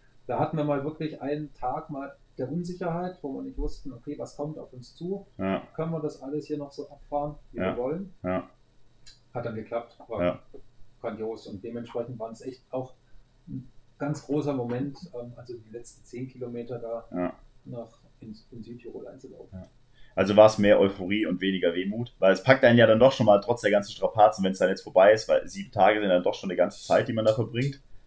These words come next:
Speaker 1: Auf den letzten
Speaker 2: Ja.
Speaker 1: zehn Kilometer war keine Wehmut, wir wollten ins Ziel.
Speaker 2: Ja.
Speaker 1: <laughs>
Speaker 2: Hauptsache
Speaker 1: Ja,
Speaker 2: vorbei.
Speaker 1: genau. Also, ähm, es, es war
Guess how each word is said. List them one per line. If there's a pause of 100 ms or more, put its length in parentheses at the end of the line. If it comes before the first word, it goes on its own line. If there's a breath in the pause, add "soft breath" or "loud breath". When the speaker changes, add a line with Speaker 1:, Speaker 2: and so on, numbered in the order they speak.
(440)
Speaker 1:
Auf
den
letzten
Speaker 2:
Ja.
Speaker 1:
zehn
Kilometer
war
keine
Wehmut,
wir
wollten
ins
Ziel.
Speaker 2:
Ja.
Speaker 1:
<laughs>
Speaker 2:
Hauptsache
Speaker 1:
Ja,
Speaker 2:
vorbei.
Speaker 1:
genau.
Also, (100)
ähm, (220)
es,
es
war